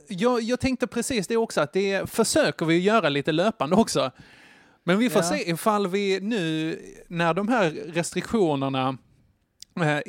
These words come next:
Speaker 1: eventuellt införs då, och, eh, pissigheten kanske blir betydligt mer lågintensiv, att vi kanske måste göra om poddidén lite. Fan, Joel, nu blir...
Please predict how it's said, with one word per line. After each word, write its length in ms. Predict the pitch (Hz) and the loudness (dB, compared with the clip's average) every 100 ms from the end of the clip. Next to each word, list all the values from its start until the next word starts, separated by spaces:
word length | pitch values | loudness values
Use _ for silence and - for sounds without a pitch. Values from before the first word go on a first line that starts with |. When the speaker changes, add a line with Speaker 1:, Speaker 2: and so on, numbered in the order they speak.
| - _ | -12 _
Speaker 1:
eventuellt 400 | 190 175 180 151 | 2 4 4 4
införs 460 | 165 208 - 135 135 | 2 0 0 -4 -2
då, 260 | 208 135 165 220 _ _ _ _ _ _ - | -2 0 -2 -6 _ _ _ _ _ _ -6
och, 340 | 190 160 - - | -6 -6 -12 -6
eh, 140 | 170 | -4
pissigheten 840 | 151 - 220 240 - 143 143 135 151 | -4 -4 -2 0 -2 2 2 0 -2
kanske 220 | 160 170 | -2 -2
blir 260 | 156 226 143 | 0 2 2
betydligt 420 | 156 - 170 151 | 2 2 2 2
mer 140 | 196 | 2
lågintensiv, 920 | 147 180 226 131 127 135 - 135 143 - - - - | 4 4 2 0 -2 -4 -4 -6 -6 -10 -16 -20 -2
att 120 | 170 | 0
vi 80 | 185 | 2
kanske 260 | 220 214 214 | 2 0 0
måste 260 | 196 - | 0 0
göra 280 | 190 190 185 | 2 4 4
om 460 | 202 240 160 139 135 - _ _ | 6 4 4 0 -6 -8 _ _
poddidén 560 | 262 285 160 135 131 147 | 0 2 2 2 2 2
lite. 360 | 175 - 131 - _ _ _ _ _ _ | -2 -2 -8 -10 _ _ _ _ _ _
Fan, 180 | - 262 | 0 4
Joel, 220 | 254 254 | 6 4
nu 100 | 247 | 4
blir... 240 | 262 294 | 4 4